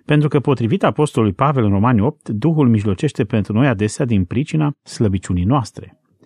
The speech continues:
ceea ce înseamnă că nu știm cum să ne rugăm așa cum ar trebui. Așadar, iată-ne având această resursă incredibilă, rugăciunea, pentru a comunica cu Dumnezeu și a accesa resursa divină. Și noi ar trebui să fim implicați în asta tot timpul și totuși cât de adesea carnea inhibă legitimitatea și corectitudinea acestor rugăciuni.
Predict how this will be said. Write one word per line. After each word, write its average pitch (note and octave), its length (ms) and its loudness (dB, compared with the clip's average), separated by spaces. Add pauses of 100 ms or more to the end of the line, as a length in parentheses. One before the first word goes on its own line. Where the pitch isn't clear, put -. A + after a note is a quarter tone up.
(260)
ceea - 180 -2
ce D#3 100 2
înseamnă F#3+ 380 2
că - 160 -2
nu C#3 180 4
știm F#3 260 -2
cum D3+ 180 -2
să - 140 -6
ne A#2+ 60 0
rugăm A2+ 260 0
așa A#2 200 -2
cum - 160 -2
ar F#2+ 100 -2
trebui. A#2+ 420 -4 (720)
Așadar, D3+ 300 2
iată-ne D#3+ 500 2
având C#3+ 260 0
această D#3+ 340 -2
resursă D3 480 0
incredibilă, A#2+ 580 0
rugăciunea, A2 640 -2 (260)
pentru D3 240 2
a C3+ 40 2
comunica C3+ 440 2
cu E3+ 100 -6
Dumnezeu B2+ 580 2 (160)
și - 140 -4
a C3 40 2
accesa - 400 -2
resursa G#2+ 380 -2
divină. C3 440 -2 (460)
Și - 120 -4
noi F3 80 4
ar A3 80 2
trebui F#3+ 260 2
să E3+ 120 0
fim G3 220 2
implicați E3 560 0
în D3+ 60 2
asta D#3 240 0
tot - 220 -2
timpul D3 340 0
și B2 140 -4
totuși F3 340 0
cât A3+ 160 -2
de F#3 80 2
adesea C#3 340 0
carnea F3 360 0
inhibă D#3 420 2
legitimitatea A#2+ 960 0
și - 140 -14
corectitudinea B2 680 0
acestor G2+ 360 -4
rugăciuni. F#2+ 520 -8